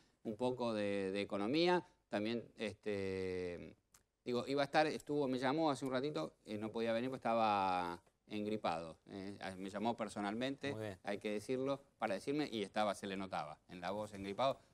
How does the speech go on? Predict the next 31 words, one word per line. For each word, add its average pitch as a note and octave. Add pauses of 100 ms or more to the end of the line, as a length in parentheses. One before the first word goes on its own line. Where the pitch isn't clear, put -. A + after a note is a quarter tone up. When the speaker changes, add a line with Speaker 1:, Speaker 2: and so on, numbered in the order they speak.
(100)
Speaker 1:
Nos G2
hubiera G#2
gustado G#2+
preguntarle G#2 (340)
también, G#2
como F#2+
a F#2
Ernesto G#2
Sanz, A2
sobre A2+ (220)
el G2
paro G#2
del G2+
diez A#2+
de C#3
abril. F3
Seguramente A#2
lo G#2+
tendremos G2+
el F#2+
lunes F#2+
próximo F#2+
aquí F#2+
en G2
El F2+
Cronista F#2
T F2
V. E2 (400)
Bien, A#2
em, A#2 (720)
decíamos, A#2